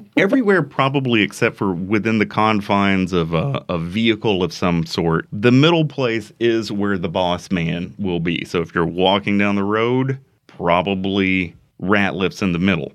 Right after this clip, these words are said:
Speaker 2: When you're in a car and you have three people in the front seat,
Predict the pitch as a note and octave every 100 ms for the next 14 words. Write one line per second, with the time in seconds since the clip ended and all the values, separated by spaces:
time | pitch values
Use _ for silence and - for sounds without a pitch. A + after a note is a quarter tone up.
0 | _ _ - A2+ C3 D3 C3+ C#3 B2+ B2
1 | - - - A3 C3 F2 F2 F#2 G#2+ G2+
2 | A2 A2+ A2 G2+ - C3 D3 D3 D3 C#3
3 | A#2+ G#2+ G#2 F#2 - A2 - - A2+ F2+
4 | D#2+